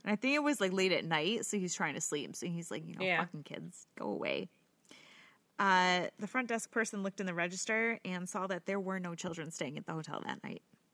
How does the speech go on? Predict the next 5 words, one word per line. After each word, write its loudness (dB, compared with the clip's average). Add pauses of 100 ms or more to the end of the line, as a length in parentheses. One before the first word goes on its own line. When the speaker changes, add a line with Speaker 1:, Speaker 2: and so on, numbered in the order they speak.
(160)
Speaker 2:
<laughs> 6 (1800)
That's 0
Speaker 1:
Uh, -4
Speaker 2:
fun. 4 (480)
Speaker 1:
yeah. 4